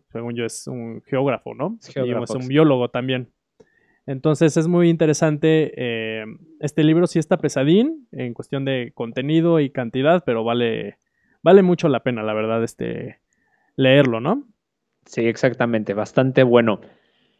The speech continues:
Speaker 2: Y, pues, vámonos por el principio. <laughs> Este
Speaker 1: <laughs>
Speaker 2: libro, eh, empieza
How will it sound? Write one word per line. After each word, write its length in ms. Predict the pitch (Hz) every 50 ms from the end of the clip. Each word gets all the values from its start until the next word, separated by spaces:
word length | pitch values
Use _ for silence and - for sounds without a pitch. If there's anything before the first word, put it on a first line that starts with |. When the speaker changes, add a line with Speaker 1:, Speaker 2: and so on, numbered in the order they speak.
| _ _ _ _ _ _ _ _ _
Speaker 2:
Y, 540 | - 220 233 254 262 269 262 269 269 240 _
pues, 240 | - 202 175 156 147
vámonos 600 | 160 202 214 214 220 220 220 220 226 208 - -
por 280 | _ _ - 170 170 170
el 160 | 180 180 175
principio. 720 | 180 - 180 170 175 165 - - 196 185 190 - 120 107
<laughs> 1160 | - - - - 196 - 240 226 - - 226 202 - - - - - _ _ - - - - -
Este 260 | 240 247 - - -
Speaker 1:
<laughs> 0 |
Speaker 2:
libro, 420 | 262 269 277 277 254 254 277 277 240 185
eh, 800 | 170 160 160 156 151 151 147 147 143 143 139 139 135 131 123 -
empieza 680 | 160 147 156 180 202 226 233 233 262 262 240 233 -